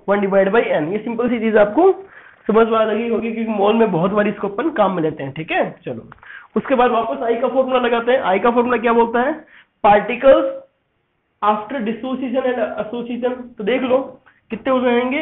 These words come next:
ए minus ए alpha plus A alpha by N, और before कितने थे? ए थे, ये कितना आ जाना है? वापस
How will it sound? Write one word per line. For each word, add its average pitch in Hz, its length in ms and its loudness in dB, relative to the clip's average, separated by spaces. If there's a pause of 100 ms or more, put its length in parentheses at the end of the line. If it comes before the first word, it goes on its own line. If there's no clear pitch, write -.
(280)
ए 262 260 0
minus 233 520 0
ए 226 140 2
alpha 247 260 0 (120)
plus 294 260 2 (1120)
A 226 100 6
alpha 233 260 2
by 233 220 2
N, 233 220 -2 (260)
और 190 120 -2
before 240 340 2
कितने 254 240 0
थे? 262 120 2 (140)
ए 240 160 0
थे, 262 140 2 (1300)
ये 190 100 -2
कितना 233 280 -2
आ 233 60 4
जाना 233 260 2
है? 233 300 0 (800)
वापस - 280 4